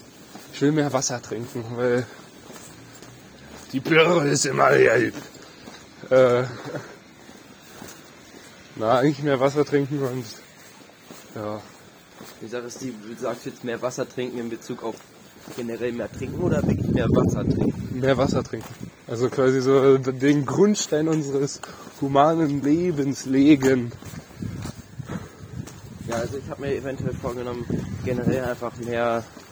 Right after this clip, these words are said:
Speaker 2: Ernährung zu mir zu nehmen, weil ich teilweise einfach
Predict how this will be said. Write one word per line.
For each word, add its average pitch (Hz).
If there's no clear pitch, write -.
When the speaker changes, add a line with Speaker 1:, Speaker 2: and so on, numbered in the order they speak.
Speaker 2:
Ernährung 123
zu -
mir 160
zu -
nehmen, 123
weil 123
ich 120
teilweise 131
einfach 127